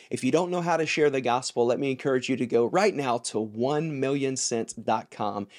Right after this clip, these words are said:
and learn a quick, easy way to share the gospel. It's not the only way, but it is a way. So I encourage you to go there and learn a way to share the gospel.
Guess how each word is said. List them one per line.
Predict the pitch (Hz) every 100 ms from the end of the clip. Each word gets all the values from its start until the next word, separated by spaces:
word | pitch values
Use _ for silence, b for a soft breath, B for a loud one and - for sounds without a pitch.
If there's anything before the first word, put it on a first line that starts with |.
| B B
and | 127
learn | 127 127 123
a |
quick, | 120 - 156 - _ -
easy | 156 156 165
way | 113 98 95 - b b
to | 139
share | - 127 113
the | 110
gospel. | 107 101 104 - - 82 B
It's | - 160
not | 180 185
the | 175
only | 180 202 196
way, | 165 175
but | 165 175
it | 170
is | 165 143
a | 135
way. | 143 127 127
So | 160
I | 160
encourage | 196 202 196
you | 196
to | 180
go | 139 156 175
there | 143 135
and | 117 147
learn | 160 180
a | 185 180
way | 139 143
to | 139 139
share | - 127 123
the | 120
gospel. | 110 104 - - 101